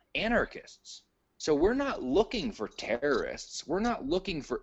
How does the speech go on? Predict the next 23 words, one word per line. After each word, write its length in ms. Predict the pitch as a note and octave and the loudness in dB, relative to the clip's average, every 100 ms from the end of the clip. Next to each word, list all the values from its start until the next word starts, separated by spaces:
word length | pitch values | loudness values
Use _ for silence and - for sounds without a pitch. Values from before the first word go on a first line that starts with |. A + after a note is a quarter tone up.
| - | 2
overseas 1080 | B2+ E3 C#3 B2+ - - C3 D3 C#3+ C3+ A#2 | 6 6 6 2 0 -2 -2 2 2 0 -2
individuals 960 | B2+ B2+ F#2+ A#2 D#3 D3 G2+ F#2+ F#2+ | -4 -4 0 0 2 2 4 2 0
who 120 | - B2 | -2 0
are 120 | G#2+ | 0
seeking 360 | - C3 C3 G#2+ | -2 -4 -4 -6
to 80 | |
destroy 440 | G2+ F#2+ - A#2+ B2+ | -6 -6 0 2 4
this 160 | F#2+ | 0
country. 520 | - D3 F3+ - G2 - - _ _ _ _ _ - | -4 -6 -4 -2 -4 -6 -16 _ _ _ _ _ -12
These 400 | G#2+ C#3+ G#3 A3+ | -2 2 2 2
systems 800 | - E3+ - C#3 B2+ C3 B2 - _ - | 2 2 2 0 2 0 -2 -6 _ -4
are 160 | A2 | -2
specifically 880 | A2+ - A#2 A2 - E3+ G3 G#3 D#3+ | -2 -2 0 2 2 2 2 2 4
designed 640 | B2+ A2 G2 F2 F2 G#2+ A#2+ - | 4 4 0 -2 -2 -4 -8 -8
to 200 | A#2 G#2+ | -4 0
look 320 | G#2+ D3 D#3+ | 4 4 4
at 200 | C3+ - | 0 -2
American 800 | G2 G2 F#2+ G#2 D#3+ G#3 G#3+ A2+ | -4 -6 -4 0 2 2 0 -4
citizens 680 | G2 F#2 F2+ - F#2 A#2 C3 - - _ _ | -4 -6 -6 -6 -4 -4 -6 -12 -20 _ _
and 280 | A#2 A#2 - | -2 0 0
their 240 | A2 C#3 F3 | 0 0 0
connections 920 | - C3+ A#2+ E3+ - A2 G2+ A#2+ - | -4 -2 0 0 -2 -4 -2 -4 -4
with 180 | G#2 | -8